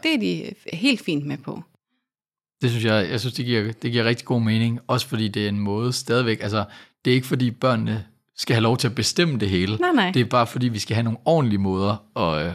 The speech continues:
Speaker 2: at løse det på sammen.
Speaker 1: Ja, ja. Også for, at man ikke siger, jamen, det skal vi ikke have til eftermiddagsmad, fordi jeg siger det.
Speaker 2: Mm.
Speaker 1: Men jeg siger, det skal vi ikke have til eftermiddagsmad, fordi det har du faktisk allerede fået til morgenmad, så nu skal vi have nogle andre ting, så vi får nogle forskellige ting.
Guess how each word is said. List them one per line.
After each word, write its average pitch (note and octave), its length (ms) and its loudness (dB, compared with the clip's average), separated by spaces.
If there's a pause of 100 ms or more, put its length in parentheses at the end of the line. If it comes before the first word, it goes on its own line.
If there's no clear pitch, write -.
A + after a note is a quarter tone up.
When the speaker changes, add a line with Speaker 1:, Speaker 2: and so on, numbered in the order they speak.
(140)
Speaker 2:
at F#2+ 60 0
løse G2 220 -2
det - 120 -8
på G2+ 160 -4
sammen. C#4 240 0
Speaker 1:
Ja, A3 60 0
ja. G3+ 80 -4 (800)
Også A3 240 0
for, A#3 60 2
at G3+ 60 4
man F3+ 280 0
ikke F#3+ 140 -2
siger, F#3 220 2
jamen, F3+ 380 0
det A3+ 200 0
skal - 120 -2
vi G3+ 40 6
ikke G#3 120 2
have F3+ 120 2
til F#3 100 0
eftermiddagsmad, E3 500 -2
fordi E3+ 200 -2
jeg E3 100 2
siger C#3 220 -4
det. - 120 -6 (240)
Speaker 2:
Mm. C3 60 6
Speaker 1:
Men B2+ 80 8
jeg G3 80 6
siger, E3+ 340 0
det G#3 140 0
skal G#3+ 100 0
vi - 20 6
ikke G#3+ 120 2
have G3+ 80 2
til - 100 -12
eftermiddagsmad, G#3 540 0
fordi F#3+ 260 -4
det G3 100 0
har F#3+ 80 2
du F3+ 60 -6
faktisk E3+ 240 -2
allerede F#3 260 2
fået - 180 -4
til F#3+ 100 -4
morgenmad, A#3+ 400 4
så - 120 -2
nu G#3 100 2
skal G#3 160 -4
vi F#3+ 60 0
have F#3 140 -2
nogle F#3 160 -4
andre F3 200 -2
ting, - 280 -6
så E3+ 120 -10
vi E3+ 80 -4
får E3+ 180 -4
nogle D#3 140 -4
forskellige D#3+ 380 -6
ting. - 260 -12